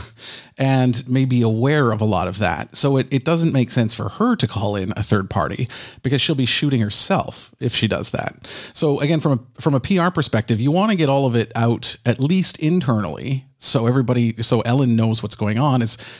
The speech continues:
as sort of head of that show. I mean, it's Warner that owns the show, and Warner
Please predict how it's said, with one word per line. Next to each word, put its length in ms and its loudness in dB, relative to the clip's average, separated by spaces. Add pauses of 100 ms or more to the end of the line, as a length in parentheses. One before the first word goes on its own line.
(100)
as 80 -2
sort 160 2
of 80 -2
head 160 2
of 60 2
that 180 -2
show. 220 0
I 40 0
mean, 100 2
it's 120 -2
Warner 340 2
that 160 -4
owns 320 0
the 80 -8
show, 400 -4 (320)
and 220 2
Warner 260 2